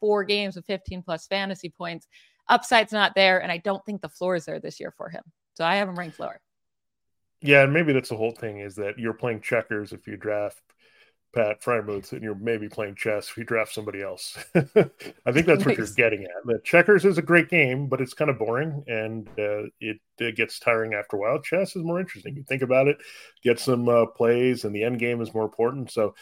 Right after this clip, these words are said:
Speaker 2: I think, uh, you're right on. I don't think he's exciting. I just think you do have to draft a more exciting guy after him. I will say that. I'm not gonna just sit on him and say, "Okay, I'm good. I'm putting him in my lineup every week." I definitely wanna back up, but I think if you're stuck a little bit,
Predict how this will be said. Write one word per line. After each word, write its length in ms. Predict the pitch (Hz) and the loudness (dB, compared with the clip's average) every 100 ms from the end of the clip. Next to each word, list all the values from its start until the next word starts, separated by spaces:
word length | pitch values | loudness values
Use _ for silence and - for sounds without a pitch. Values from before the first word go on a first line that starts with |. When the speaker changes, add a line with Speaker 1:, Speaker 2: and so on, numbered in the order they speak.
| - _ | -20 _
Speaker 2:
I 80 | 113 | -2
think, 260 | 113 143 143 | 2 2 4
uh, 140 | 135 127 | 4 4
you're 240 | 123 123 | 0 2
right 240 | 123 127 123 | 4 4 4
on. 180 | 110 101 | 0 0
I 140 | 123 | 0
don't 240 | 190 254 | 2 2
think 160 | 269 214 | 2 -2
he's 140 | 147 | 0
exciting. 800 | 123 - - 95 110 127 147 143 123 | -2 -4 -10 -6 -4 -2 0 0 -2
I 120 | 123 | -2
just 220 | 139 135 | -2 -2
think 280 | 135 135 - - _ _ _ _ _ | -2 -4 -6 -20 _ _ _ _ _
you 140 | - 139 | -6 0
do 160 | 180 | 6
have 240 | 214 156 143 | 8 8 8
to 80 | 131 | 4
draft 420 | 123 120 113 - | 2 2 2 -2
a 40 | |
more 180 | 104 107 | -6 -6
exciting 380 | 98 107 101 98 | -4 -8 -8 -6
guy 100 | 92 | -6
after 340 | 85 87 - | -8 -14 -16
him. 100 | 90 | -10
I 80 | 98 | -8
will 120 | 101 | -6
say 240 | 101 110 92 | -6 -6 -6
that. 220 | 85 - - | -8 -12 -12
I'm 160 | 107 | -8
not 240 | 113 117 - | -4 -4 -4
gonna 120 | 110 | -12
just 240 | 104 - | -12 -10
sit 140 | - 113 | -6 -4
on 160 | 110 | -6
him 80 | 107 | -8
and 100 | 107 | -14
say, 120 | - | -8
"Okay, 360 | - 147 139 104 90 | 0 0 0 -4 2
I'm 220 | 143 156 | 2 2
good. 280 | 127 113 85 | 0 -2 -2
I'm 100 | 107 | -10
putting 220 | - 135 | -4 -2
him 140 | 131 123 | -2 -4
in 80 | 117 | -6
my 160 | 110 | -6
lineup 300 | 104 110 113 110 | -4 -2 -2 -4
every 220 | 107 92 92 | -10 -12 -10
week." 240 | 113 - - 131 - | -10 -10 -16 -20 -14
I 80 | - | 0
definitely 260 | 123 135 131 | 4 4 2
wanna 180 | 123 110 | -2 0
back 320 | 113 107 - | 0 0 0
up, 180 | 113 107 | -2 0
but 80 | 113 | 0
I 80 | 110 | 0
think 260 | 139 135 - - | 0 -4 -6 -18
if 260 | - 120 - | -12 -10 -12
you're 120 | 98 | -16
stuck 320 | - 208 - | -2 0 0
a 40 | |
little 200 | 170 151 | 0 2
bit, 240 | 131 139 | 4 2